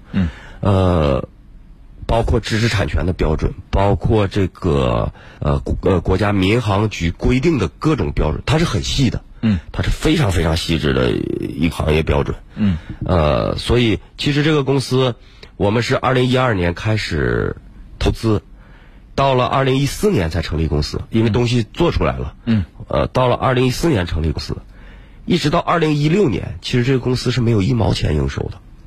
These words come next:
Speaker 1: 嗯。
Speaker 2: 因为它是在一个不断开发的过程。其实前天，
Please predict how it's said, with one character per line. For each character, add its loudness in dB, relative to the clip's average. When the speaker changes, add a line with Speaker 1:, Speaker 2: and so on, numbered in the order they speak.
Speaker 1:
嗯。 -2
Speaker 2:
因 4
为 2
它 0
是 0
在 0
一 2
个 2
不 -6
断 2
开 -2
发 0
的 0
过 0
程。 -4
其 0
实 0
前 0
天， 2